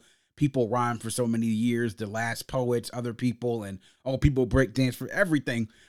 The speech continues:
But just follow me for a bit as we go through this story. So the year is nineteen seventy-three. It's August. In the Bronx, Clive Williams, who, his family's originally from Jamaica and they moved to New York. Clive Williams and his sister Cindy Williams are getting ready to go back to school.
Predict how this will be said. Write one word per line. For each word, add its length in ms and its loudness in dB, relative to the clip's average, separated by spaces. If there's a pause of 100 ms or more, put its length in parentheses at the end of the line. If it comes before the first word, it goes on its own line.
But 380 4
just 180 0
follow 220 4
me 120 4
for 200 4
a 20 2
bit 180 4
as 120 -4
we 80 6
go 180 0
through 180 -2
this 180 -4
story. 400 -12
So 140 4
the 100 2
year 140 4
is 60 0
nineteen 380 2
seventy-three. 720 -2 (360)
It's 240 0
August. 580 -2
In 120 6
the 80 4
Bronx, 760 2
Clive 320 2
Williams, 680 4
who, 500 4
his 180 2
family's 400 6
originally 280 2
from 200 4
Jamaica 460 4
and 120 0
they 120 4
moved 400 4
to 100 2
New 80 6
York. 340 0
Clive 300 2
Williams 440 4
and 120 -2
his 140 0
sister 280 0
Cindy 460 2
Williams 580 -2
are 300 2
getting 260 4
ready 160 6
to 60 -2
go 160 0
back 240 2
to 80 -4
school. 400 -6